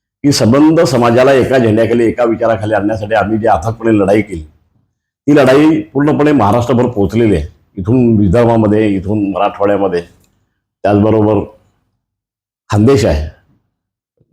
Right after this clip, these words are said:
पालघर, ठाणे जिल्ह्यासह मुंबईसह कोकण आहे, इथे आपण विस्तार केलेला आहे. केवळ कपिल पाटलांनाच पाठिंबा दिलेला आहे अशातला भाग नाही, तर पूर्णपणे महाराष्ट्रामध्ये सत्ताधारी महायुतीला आपण पाठिंबा दिलेला आहे.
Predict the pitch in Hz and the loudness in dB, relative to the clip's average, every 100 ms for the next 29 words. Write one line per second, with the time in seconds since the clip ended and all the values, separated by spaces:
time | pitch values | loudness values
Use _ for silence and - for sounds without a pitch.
0 | - _ _ _ _ _ - 110 120 131 | -20 _ _ _ _ _ 0 2 2 2
1 | 110 123 120 120 107 113 120 110 110 123 | 0 2 2 2 2 0 2 2 2 2
2 | 117 113 117 113 104 135 107 76 76 _ | 2 0 0 -2 -2 -2 -2 -4 -14 _
3 | _ _ _ _ - 92 123 123 120 110 | _ _ _ _ -10 -2 0 2 2 2
4 | 123 107 92 85 76 78 _ _ _ _ | 0 2 0 0 -2 -8 _ _ _ _
5 | 156 165 202 202 143 190 190 175 175 180 | 0 2 2 0 0 0 2 2 4 2
6 | 190 165 143 151 151 143 139 139 123 117 | 2 2 2 4 4 4 4 4 2 2
7 | 123 113 107 107 95 80 76 _ _ _ | 0 0 0 0 -2 -6 -12 _ _ _
8 | _ - 143 143 156 185 180 147 147 127 | _ -4 -4 0 2 2 2 2 2 2
9 | 110 127 - 123 110 98 113 127 - _ | 2 2 0 0 0 2 0 -2 -8 _
10 | _ _ - 113 - 139 113 127 127 104 | _ _ -6 -4 2 2 4 2 2 0
11 | 120 107 113 110 104 120 117 92 95 90 | 0 0 2 0 0 -2 -2 -6 -4 -6
12 | 78 80 73 - | -6 -8 -10 -14